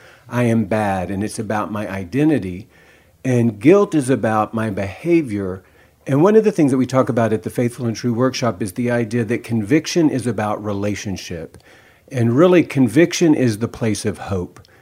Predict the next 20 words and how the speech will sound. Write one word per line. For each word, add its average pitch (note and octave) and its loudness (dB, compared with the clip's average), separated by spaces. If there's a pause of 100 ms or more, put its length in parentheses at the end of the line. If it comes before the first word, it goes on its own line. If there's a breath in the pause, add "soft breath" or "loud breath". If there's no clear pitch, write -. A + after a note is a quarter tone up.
(300 soft breath)
That, A#2+ 2
um, G#2+ 0
if - -2
I'm C#3+ 6
stuck F3 2
in F3 4
my B2 6
shame, A#2+ 2
there A#2 2
really C3+ 6
is A2+ 0
no C#3+ 6
hope F#2+ -2
because A#2 -2
I G2+ 0
can't C3 -6
change C3 -2
who A2 0
I G2+ -2
am. G2+ -2